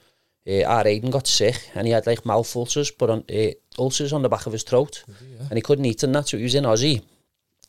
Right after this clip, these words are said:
Speaker 1: So I threw it up on our Twitter, or our little captains in Aussie, sick and that, and, uh,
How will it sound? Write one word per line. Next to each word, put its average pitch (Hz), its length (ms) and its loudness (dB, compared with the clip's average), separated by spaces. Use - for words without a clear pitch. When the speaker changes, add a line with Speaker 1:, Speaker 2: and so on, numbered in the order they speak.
Speaker 1:
So - 120 0
I 120 80 4
threw 131 240 2
it 104 60 2
up 95 160 -2
on 139 100 2
our 113 140 0
Twitter, 113 380 2
or 98 240 2
our 98 140 2
little - 180 -2
captains 117 540 -2
in 117 100 0
Aussie, 101 360 -2
sick - 340 2
and 117 160 0
that, 135 160 2
and, 104 220 -2
uh, 98 240 2